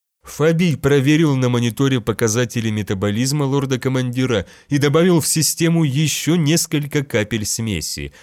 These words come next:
в состав которой входило средство и его собственного изобретения.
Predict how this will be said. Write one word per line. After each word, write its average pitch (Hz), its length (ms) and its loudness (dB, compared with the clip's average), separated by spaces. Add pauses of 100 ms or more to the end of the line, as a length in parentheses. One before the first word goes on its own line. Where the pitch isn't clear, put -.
в - 100 -12
состав 131 540 -2
которой 147 440 0
входило 131 460 -2
средство 151 680 -2
и 127 120 -4
его 131 320 0
собственного 123 840 -4 (120)
изобретения. 92 880 -8